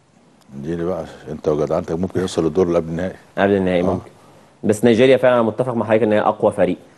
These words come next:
Speaker 1: أحسن،
Speaker 2: بينافسها
Speaker 1: أحسن فريق.
Speaker 2: الكاميرون.
Speaker 1: والكاميرون،
Speaker 2: على
Speaker 1: برافو
Speaker 2: مستوى
Speaker 1: عليك.
Speaker 2: القوه يعني.
Speaker 1: برافو عليك.
Speaker 2: الصلابه، الفريق اللي هو ايه، تحس ان ثغراته مش كتيره.
Speaker 1: ايوه، ايوه.
Speaker 2: آه.
Speaker 1: ال-، ال-، نيجيريا وبعدين الكاميرون.
Speaker 2: طيب، خبرين سريعين كده بره كرة
Speaker 1: كويسين ولا
Speaker 2: القدم.
Speaker 1: وحشين؟
Speaker 2: آه،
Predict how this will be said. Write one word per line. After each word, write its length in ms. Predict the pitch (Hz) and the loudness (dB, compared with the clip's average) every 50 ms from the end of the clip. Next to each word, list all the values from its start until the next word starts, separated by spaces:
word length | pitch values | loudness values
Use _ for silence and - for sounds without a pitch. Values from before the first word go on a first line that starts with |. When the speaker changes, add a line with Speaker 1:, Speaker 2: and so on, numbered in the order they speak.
| - - | -12 -12
Speaker 1:
أحسن، 240 | - - - - 113 | -12 -8 -4 0 4
Speaker 2:
بينافسها 260 | 110 123 127 127 123 107 | 4 6 6 6 4 4
Speaker 1:
أحسن 60 | 160 | 4
فريق. 120 | 160 - 151 | 4 4 2
Speaker 2:
الكاميرون. 500 | 123 107 - 113 101 92 85 85 82 87 - - - | 2 2 2 2 2 0 -4 -6 -10 -12 -14 -6 -4
Speaker 1:
والكاميرون، 460 | 110 98 - - 120 110 107 - 95 | -4 -2 2 2 4 4 4 2 2
Speaker 2:
على 160 | 95 101 104 | 2 2 2
Speaker 1:
برافو 140 | 107 101 92 | 2 2 2
Speaker 2:
مستوى 240 | 101 120 123 117 110 | 4 6 6 4 4
Speaker 1:
عليك. 140 | 107 90 | 4 2
Speaker 2:
القوه 240 | 120 113 98 90 87 | 2 2 2 2 0
يعني. 180 | 85 76 - - - _ _ _ _ | 0 -2 -6 -10 -16 _ _ _ _
Speaker 1:
برافو 120 | 82 85 87 85 | -4 -2 0 0
عليك. 40 | 82 80 - | 2 4 4
Speaker 2:
الصلابه، 320 | 135 135 147 143 110 139 | 6 6 6 4 4 2
الفريق 320 | 120 104 - 123 139 160 160 | -2 0 0 2 4 4 6
اللي 120 | 139 139 | 6 8
هو 120 | 147 160 | 6 6
ايه، 200 | 160 147 151 156 | 6 6 4 2
تحس 300 | 151 - - 160 - - | 0 -2 -4 -6 -2 0
ان 140 | 156 139 123 | 0 0 2
ثغراته 520 | 120 - 135 113 127 127 131 156 165 165 151 | 2 2 2 4 4 4 4 4 2 2 -2
مش 160 | 127 117 - | -2 -4 -6
كتيره. 400 | - 110 - 123 113 98 87 80 - - - | -10 -6 -2 -2 -2 -2 -2 -6 -8 0 2
Speaker 1:
ايوه، 300 | 98 104 104 92 78 69 - - | 4 4 4 4 0 -4 -8 -6
ايوه. 160 | 82 85 90 101 95 | -6 -2 0 0 -2
Speaker 2:
آه. 80 | 80 - - _ _ - - _ _ _ _ - 71 | -2 -4 -12 _ _ -20 -20 _ _ _ _ -12 -8
Speaker 1:
ال-، 300 | 78 87 85 85 87 90 92 92 92 92 90 92 | -6 -4 -4 -2 0 0 0 0 0 -2 0 2
ال-، 0 | 98 | 2
نيجيريا 400 | 98 90 92 120 139 151 156 143 | 2 4 4 4 4 6 6 6
وبعدين 260 | 113 98 90 101 90 | 4 4 2 0 -2
الكاميرون. 360 | 82 - - 76 69 69 - - - - - - - | -4 -4 -6 -6 -6 -8 -14 -20 -20 -20 -20 -4 -2
Speaker 2:
طيب، 120 | - 85 - - - - _ _ - | -2 -2 -2 -6 -16 -20 _ _ -4
خبرين 420 | - 127 123 127 123 139 147 151 | 0 4 4 6 6 6 4 4
سريعين 400 | 143 - 135 120 117 120 139 151 | 2 2 2 4 4 2 2 2
كده 440 | 147 156 151 160 151 143 131 117 110 | 2 4 4 6 6 6 4 4 2
بره 200 | 104 110 - - | 2 2 4 6
كرة 60 | 131 | 6
Speaker 1:
كويسين 440 | 117 107 107 131 135 120 127 135 131 | 6 6 6 6 6 6 6 6 6
ولا 80 | 117 | 6
Speaker 2:
القدم. 180 | 107 101 90 90 | 6 4 4 2
Speaker 1:
وحشين؟ 200 | - 110 107 101 - - _ _ _ _ - - - - - - - | 0 -4 -6 -6 -8 -14 _ _ _ _ -20 -20 -16 -16 -14 -6 0
Speaker 2:
آه، 640 | - 107 107 107 107 107 107 110 110 110 110 110 | 2 4 4 6 6 6 6 4 4 4 4 2